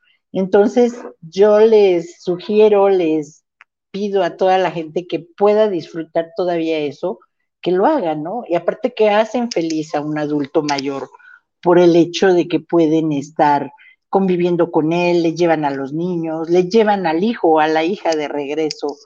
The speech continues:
por unas horas, pero vuelve a sentir el cariño, ¿no?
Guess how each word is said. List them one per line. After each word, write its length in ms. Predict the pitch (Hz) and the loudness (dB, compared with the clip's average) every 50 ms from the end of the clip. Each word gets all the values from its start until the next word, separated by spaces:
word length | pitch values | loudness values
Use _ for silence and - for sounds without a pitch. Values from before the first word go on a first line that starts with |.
| _ _ _ _ _ _ _ | _ _ _ _ _ _ _
por 180 | - 190 190 220 | 2 2 4 4
unas 380 | 254 254 240 247 240 240 - 226 | 4 2 2 2 0 0 2 2
horas, 320 | 226 220 220 233 226 - - - | 4 4 4 2 0 -2 -6 -6
pero 180 | 180 175 175 | -2 -2 -2
vuelve 300 | 170 185 180 175 185 190 | 0 0 -2 0 0 -2
a 40 | 185 | -2
sentir 420 | 185 175 151 143 - - 170 160 | -4 -6 -8 -8 -8 -6 -4 -2
el 140 | 160 156 151 156 | -2 -4 -4 -4
cariño, 540 | 147 143 139 143 143 139 139 135 135 135 139 | -6 -6 -6 -6 -8 -8 -8 -8 -8 -10 -10
¿no? 280 | 139 135 156 185 196 | -10 -10 -12 -12 -14